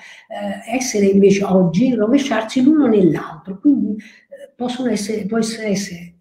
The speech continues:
interessante vederli in tensione. Dunque, nel moderno, eh, faccio rapidamente perché, eh, lo ha spiegato benissimo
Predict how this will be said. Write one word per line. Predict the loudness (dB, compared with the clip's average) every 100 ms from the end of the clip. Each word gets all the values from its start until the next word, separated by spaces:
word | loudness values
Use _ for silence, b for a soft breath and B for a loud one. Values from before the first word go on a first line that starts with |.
| _
interessante | -2 2 2 2 -2 -2 -2 -2 2
vederli | 4 4 4 4 2 -6 B
in | 0 2
tensione. | 2 0 -2 -8 -14 -20 _ _ B B 0
Dunque, | 0 4
nel | 6 6
moderno, | 6 4 4 2 2 2 2 -2 -6 -8
eh, | -8
faccio | -10 -10 -8
rapidamente | -8 -8 -6 -6 -8
perché, | -12 -16 -20
eh, | -20 -12
lo |
ha | -8 -8 -10 B B
spiegato | _ -4 -2 0 -2
benissimo | -4 -2 0 0 -2 -4 -6